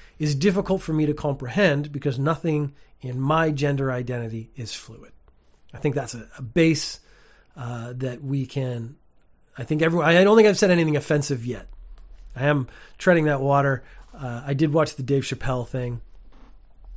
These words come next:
I actually think he just talked about transsexual stuff too much. Um, and it wasn't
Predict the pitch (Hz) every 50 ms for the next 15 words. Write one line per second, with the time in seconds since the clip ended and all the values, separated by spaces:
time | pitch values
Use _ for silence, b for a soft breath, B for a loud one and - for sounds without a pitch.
0 | - - - - - - - - - - - - 185 - - 113 - 131 123 139
1 | 214 214 202 - - - 139 - - 190 175 160 131 - - - - - - -
2 | - 147 131 120 - 135 135 - 127 - - - - - - - - 151 160 185
3 | 214 - - _ B B B B B B B B B B B B B _ _ _
4 | _ _ _ - 143 143 143 135 135 143 - - 143 143 147 - - _ _ -
5 | 156 143 143 175 180 175 156 -